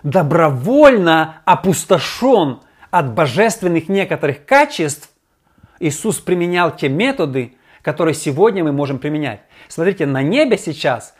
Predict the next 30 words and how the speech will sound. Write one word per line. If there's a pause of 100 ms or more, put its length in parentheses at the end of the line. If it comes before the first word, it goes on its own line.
(120)
Иисус
не
пользуется
этими
методами. (240)
На
небе
дьявол
не
имеет
даже
и,
и,
и, (140)
и
на
миллиарды
километров
подлететь
к
нему.
Если
бы
он
только
приблизился,
одно
слово,
один
взгляд,